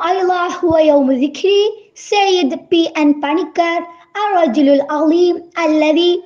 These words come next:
رحب شعب كيرلا إلى عالم القراءة الرائع من خلال شعاره: "اقرأ وانمو، فكر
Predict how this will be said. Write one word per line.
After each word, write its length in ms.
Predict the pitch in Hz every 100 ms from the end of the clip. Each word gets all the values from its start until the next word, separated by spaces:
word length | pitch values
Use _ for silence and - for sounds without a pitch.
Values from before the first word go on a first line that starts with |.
| -
رحب 480 | 466 480 - 370 330
شعب 360 | 339 349 294 269
كيرلا 680 | 285 453 381 370 359 349 330
إلى 160 | 320
عالم 540 | 302 302 311 302 285 285
القراءة 880 | 277 285 285 277 370 - 240 214 - _ _ _ _ _ _ _ 359
الرائع 880 | 330 302 320 370 392 339 349 359 359
من 260 | 359 339
خلال 540 | - 311 285 285 277 277
شعاره: 760 | - 254 233 240 277 202 175 - _ _ _ _ _ _ _ _ - 523
"اقرأ 380 | - 453 453 427 359
وانمو، 640 | 381 440 415 403 403 403 -
فكر 640 | _ 427 427 - - 202